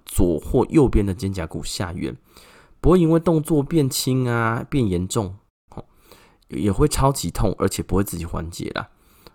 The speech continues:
呃，而且复发的频率也比较不会那么密集。腰痛其实非常常见呐，那大家自己呢，或身边的人发生腰痛的时候呢，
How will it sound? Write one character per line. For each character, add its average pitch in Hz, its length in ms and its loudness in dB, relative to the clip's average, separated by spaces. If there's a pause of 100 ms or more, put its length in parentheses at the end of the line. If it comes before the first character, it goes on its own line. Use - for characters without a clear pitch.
(140)
呃， 92 180 -4
而 117 100 2
且 123 160 4
复 160 220 -2
发 127 160 0
的 110 80 0
频 92 180 4
率 95 140 -2
也 80 60 -2
比 - 100 -2
较 98 100 0
不 - 140 -4
会 85 80 -2
那 95 80 -4
么 87 120 -4
密 87 200 -2
集。 - 280 -18 (1200)
腰 147 100 0
痛 190 180 2
其 147 140 0
实 113 100 -4
非 147 160 2
常 127 180 0
常 85 280 -6
见 104 260 0
呐， 78 160 -8 (360)
那 165 100 0
大 190 120 4
家 175 140 2
自 180 220 -4
己 101 220 -2
呢， 95 280 0
或 135 140 -2
身 139 260 -2
边 160 100 2
的 127 120 0
人 92 120 0
发 110 220 -2
生 123 260 -2 (280)
腰 127 160 0
痛 135 180 4
的 95 60 -2
时 - 160 -6
候 98 100 0
呢， 95 220 -2